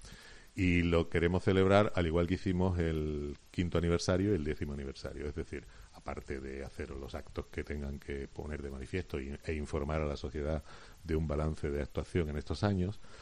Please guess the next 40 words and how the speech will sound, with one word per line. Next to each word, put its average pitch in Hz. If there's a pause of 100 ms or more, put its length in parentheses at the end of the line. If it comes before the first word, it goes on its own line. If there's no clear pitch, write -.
(180)
sino 98
también 107
de 120
hacer 113
algunas 107
actuaciones 98
especiales 104 (280)
que -
queden 92
en 87
nuestra 82
ciudad. 69 (640)
Y 92
las 85
estamos 87
preparando, 107
vamos 85
a 85
presentarlas 85 (560)
a 82
nuestro 82
patronato 104
y 78 (560)
las 73
que -
se -
aprueben, 76
pues 82
estaremos 78
encantados 73
de 71
hacer 73
una 76
presentación 73
pública 80
y, 71
e 76
informar 73
a 73
Huelva 78